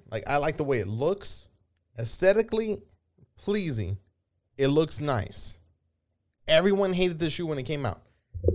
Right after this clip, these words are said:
Every single person hated the shoe when it came out, other than the people that had the shoe, because this thing went straight to clearance in a matter of, like, a month. It was already on the clearance shelves, marked down,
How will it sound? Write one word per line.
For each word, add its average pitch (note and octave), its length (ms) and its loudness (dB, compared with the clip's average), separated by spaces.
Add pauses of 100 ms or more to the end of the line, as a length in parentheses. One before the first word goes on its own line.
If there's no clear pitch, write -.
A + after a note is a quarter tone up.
(120)
Every D#3+ 460 4
single D#3+ 320 2
person D3 460 4
hated D3 600 -2
the C#3+ 100 -2
shoe A#2 400 0
when A2 240 2
it A2 160 -2
came C#3 280 -4
out, G2 220 2 (920)
other C3+ 220 2
than D#3 160 0
the D3+ 80 0
people C#3 260 2
that C#3+ 140 8
had D3 260 4
the C#3 100 4
shoe, F#2+ 320 -2 (560)
because A#2+ 300 4
this C#3+ 160 2
thing D#3+ 220 2
went C3+ 200 2
straight - 560 -2
to C#3+ 100 -8
clearance - 680 0 (720)
in C3+ 100 2
a B2+ 60 4
matter B2+ 340 8
of, B2 120 4
like, A2+ 180 8
a A2 60 8
month. A2 520 6 (220)
It A#2 60 -2
was A#2 180 4
already A#2+ 260 6
on B2+ 120 0
the A#2+ 80 0
clearance C#3+ 320 -2
shelves, A#2 480 2 (440)
marked A#2 340 6
down, C3+ 420 4